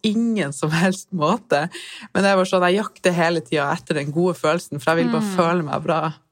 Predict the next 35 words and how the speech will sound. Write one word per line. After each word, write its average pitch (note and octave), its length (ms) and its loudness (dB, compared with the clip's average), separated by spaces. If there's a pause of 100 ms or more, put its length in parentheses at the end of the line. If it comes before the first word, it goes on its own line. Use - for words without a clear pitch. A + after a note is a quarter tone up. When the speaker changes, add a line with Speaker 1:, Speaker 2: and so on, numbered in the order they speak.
Speaker 2:
Ja, A3+ 360 -2 (540)
og A#3+ 140 -2
i B3 120 0
det A3 120 -2
lange G#3 260 0
løp G3+ 240 0
så F#3+ 100 -8
vil G3 160 -2
man G3+ 200 -2
jo - 20 -12
føle F#3 500 -2
seg D#3 560 -6
bra E3+ 600 -2
hvis E3 340 -8
man D#3+ 180 -4
klarer E3 600 -4
å D3+ 280 -2 (140)
ta F3 220 -4
vare E3+ 320 -4
på D#3+ 180 -10
seg - 120 -12
selv A3 500 -4
da, D3+ 180 0
i D#3 100 -4
form E3+ 500 -4
av D#3 520 -2 (800)
trening, A3 640 -2
aktivitet F#3 880 -4
og F3+ 400 -4
sunn, F#3+ 720 -4
fargerik F#3+ 640 -4
mat E3+ 500 -2
som D#3+ 240 -4
vi D#3+ 180 -6
vet D#3+ 360 -2